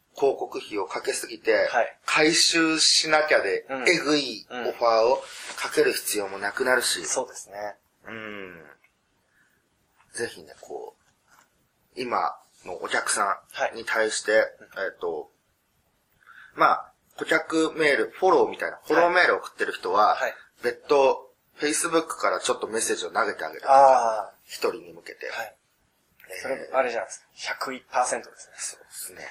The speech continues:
Speaker 2: はい。
Speaker 1: 多数に向けて送られてるっていう風に分かってて受け取るのと、
Speaker 2: はい。
Speaker 1: 自分だけに届いてるっていうのはまた違うからね。
Speaker 2: うん。そうですね。
Speaker 1: Facebookで見ながらとか、僕らもその、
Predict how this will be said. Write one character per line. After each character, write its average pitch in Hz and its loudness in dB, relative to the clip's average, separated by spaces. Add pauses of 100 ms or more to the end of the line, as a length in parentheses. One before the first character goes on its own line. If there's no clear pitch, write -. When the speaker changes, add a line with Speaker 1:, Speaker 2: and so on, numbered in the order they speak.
Speaker 2:
は - -12
い。 - -18 (260)
Speaker 1:
多 170 2
数 220 4
に 147 2
向 123 -2
け 117 2
て 117 2
送 113 4
ら 127 6
れ 123 4
て 131 2
る 127 -2 (140)
っ - -20
て 107 -6
い 113 -2
う 180 6
風 196 4
に 135 0
分 123 2
か 202 4
っ - -6
て 143 2
て 101 0
受 101 -2
け - -4
取 117 -2
る 110 -4
の 92 -6
と、 98 0
Speaker 2:
は 131 -6
い。 - -6 (640)
Speaker 1:
自 135 0
分 214 4
だ 208 4
け 208 2
に 147 0
届 110 0
い 107 0
て 98 -2
る 92 -4 (100)
っ - -20
て 95 -10
い 95 -4
う 90 -8
の 90 -6
は 87 -12
ま - -16
た 90 -14
違 - 0 (140)
う - -2
か 92 -10
ら 113 -8
ね。 - -14
Speaker 2:
う 120 -10 (340)
ん。 101 -20 (140)
そ - -12
う - -6
で 123 -4
す 120 -6
ね。 117 -6
Speaker 1:
Facebook 110 -6
で 98 -6
見 101 -14
な 113 -2
が 107 0
ら 92 0
と - -14
か、 82 -10 (380)
僕 160 0
ら 151 4
も 117 -2
そ 107 -2
の、 95 -4